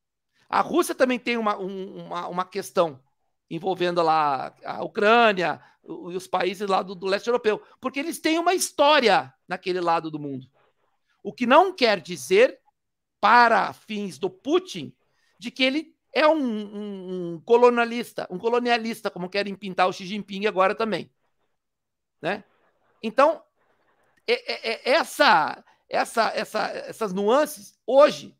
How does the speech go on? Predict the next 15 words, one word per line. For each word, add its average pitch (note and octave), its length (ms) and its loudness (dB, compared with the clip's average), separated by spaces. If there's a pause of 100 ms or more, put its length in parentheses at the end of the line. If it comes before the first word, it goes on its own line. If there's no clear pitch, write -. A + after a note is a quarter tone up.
(280)
fazem C4+ 380 0
com A#3 120 -20
que B3 80 -12
o A3 80 -4
presidente G#3 420 -8
Bolsonaro, F3+ 480 -6
se D4 380 2
for B3 300 0
aviltado G#3 880 2
na F3 120 -8
sua G3 300 -10
cadeira, F#3 640 0 (1500)
tenha A3 260 2
muito C#4+ 640 -4
mais G#3 760 -2